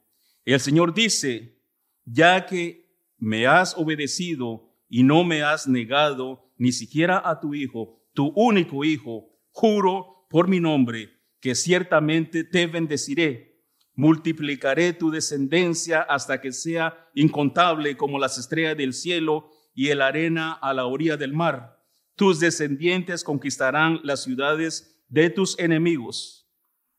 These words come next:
Y mediante tu descendencia todas las naciones de la tierra serán benditas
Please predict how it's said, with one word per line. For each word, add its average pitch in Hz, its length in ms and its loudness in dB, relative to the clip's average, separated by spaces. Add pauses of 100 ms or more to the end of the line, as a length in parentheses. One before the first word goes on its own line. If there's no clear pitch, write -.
(680)
Y 160 120 6
mediante 156 500 2
tu 143 160 -10
descendencia 165 920 -2
todas 170 420 -2
las 139 120 -2
naciones 143 500 -2
de 127 100 -6
la 120 200 -6
tierra 143 340 -4
serán 135 340 -2
benditas - 880 -6